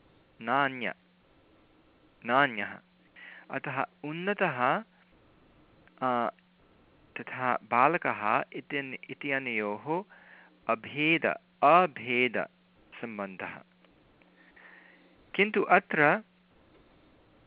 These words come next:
अर्धफलम्, अत्र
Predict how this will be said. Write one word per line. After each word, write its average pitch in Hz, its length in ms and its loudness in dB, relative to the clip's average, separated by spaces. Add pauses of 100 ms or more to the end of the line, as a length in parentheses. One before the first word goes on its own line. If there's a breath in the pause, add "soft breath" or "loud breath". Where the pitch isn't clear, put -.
(320)
अर्धफलम्, 143 840 0 (1800)
अत्र 175 440 2